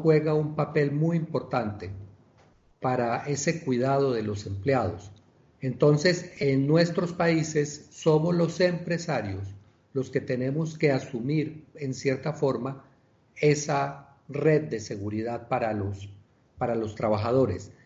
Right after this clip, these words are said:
Entonces, importante también que dentro de esos criterios que entremos a evaluar,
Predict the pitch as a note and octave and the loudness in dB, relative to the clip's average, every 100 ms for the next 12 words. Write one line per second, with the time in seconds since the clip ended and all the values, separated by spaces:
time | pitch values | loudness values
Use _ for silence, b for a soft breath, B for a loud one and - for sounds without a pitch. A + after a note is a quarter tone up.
0 | b _ C3+ E3 F3 E3+ G3 - - E3 | b _ 0 6 6 6 2 0 -4 0
1 | D#3+ D#3+ D3 F3 F3 F3 G3+ F3 E3 F3+ | 2 2 2 2 0 -2 -4 -2 -2 -2
2 | F3+ F3 - E3 F3 E3+ - _ C3 C#3 | -2 -6 0 0 0 -6 -16 _ 0 0
3 | C3+ C3+ C3 C3 D3+ D#3+ F#3+ - D#3+ D#3 | 2 2 4 4 2 0 -4 -2 -2 0
4 | C#3 A2 G2+ G#2 - A2 G#2+ C3 D3+ D#3+ | 0 0 -4 -4 -6 -6 -4 -2 -2 0
5 | E3+ E3 D#3 D3 D3 D3+ - | 0 2 4 2 2 -4 -12